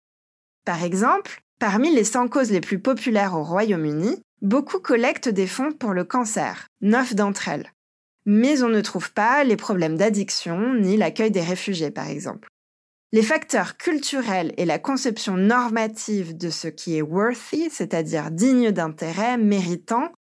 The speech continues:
influencent les dons et sont souvent alignés avec les préférences des élites qui sont à même de plus donner. Cela crée un terrain de jeu inégalitaire pour les organisations à but non lucratif qui cherchent des fonds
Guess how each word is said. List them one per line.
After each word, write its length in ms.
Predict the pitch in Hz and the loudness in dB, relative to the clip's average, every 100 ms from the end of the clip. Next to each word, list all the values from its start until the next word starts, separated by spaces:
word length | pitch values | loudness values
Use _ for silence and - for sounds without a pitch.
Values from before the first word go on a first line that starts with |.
| - | -4
influencent 680 | 294 339 - 247 233 269 - | -2 -2 0 2 2 0 -2
les 120 | 196 | -2
dons 240 | 170 160 - _ _ _ _ _ | -2 -4 -6 _ _ _ _ _
et 80 | 233 | -2
sont 320 | - 262 226 | 0 -2 -2
souvent 540 | - - 320 233 185 - | -4 -2 0 0 0 0
alignés 540 | 247 220 185 170 - | 2 2 2 0 -2
avec 320 | 180 175 - | -2 -4 -2
les 80 | 214 | -2
préférences 640 | 208 - 294 262 208 240 208 | 0 -2 -2 0 0 -2 0
des 280 | 202 180 | 0 2
élites 360 | 175 165 208 - - - | 0 -2 -8 -16 -20 -10
qui 120 | - | -4
sont 240 | 220 214 196 | 0 0 2
à 120 | 214 | 4
même 280 | 220 254 247 | 4 4 4
de 100 | 185 | 2
plus 360 | 175 240 240 | 0 0 2
donner. 360 | 196 175 143 - _ _ _ _ _ _ _ _ | 2 0 -2 -8 _ _ _ _ _ _ _ _
Cela 300 | - 226 240 | -2 2 2
crée 180 | 247 - | 2 0
un 140 | 254 208 | 0 0
terrain 360 | 277 269 247 | 2 2 2
de 60 | 226 | 2
jeu 220 | 202 185 | 2 2
inégalitaire 960 | 240 269 233 196 175 175 220 226 294 262 | 2 4 4 2 0 -2 2 2 2 0
pour 160 | 214 | -4
les 220 | 175 175 226 | -2 2 2
organisations 800 | 247 226 208 190 185 - 175 160 | 2 2 2 2 0 -2 -4 -4
à 80 | |
but 180 | 156 165 | -4 -2
non 180 | 180 254 | 0 2
lucratif 720 | 262 220 - 185 - 185 - | 4 2 0 -4 -4 -10 -8
qui 140 | 160 | -8
cherchent 400 | 151 - 254 - | -4 -2 -2 -2
des 220 | 190 156 143 | -2 -2 -4
fonds 280 | - 180 | -4 -6